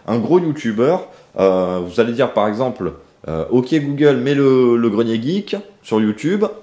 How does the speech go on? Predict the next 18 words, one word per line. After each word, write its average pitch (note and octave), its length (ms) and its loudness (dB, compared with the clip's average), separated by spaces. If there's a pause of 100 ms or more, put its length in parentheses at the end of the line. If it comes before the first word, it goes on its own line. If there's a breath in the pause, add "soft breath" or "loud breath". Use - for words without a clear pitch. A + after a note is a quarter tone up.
ça C3+ 180 0
va C#3+ 60 2
vous D3+ 120 -4
le D#3+ 60 -4
mettre F#3+ 180 -2
de F3+ 100 4
suite. D#3 360 -4
Pourtant, D3+ 300 -2
je G2 260 -4
suis G#2+ 220 -12
pas E3 160 0
un C3 160 0
énorme D3 260 -2
youtubeur, C#3 440 -2
très - 160 -2
loin D3 140 0
de B2 100 -2
là. D#2+ 220 -2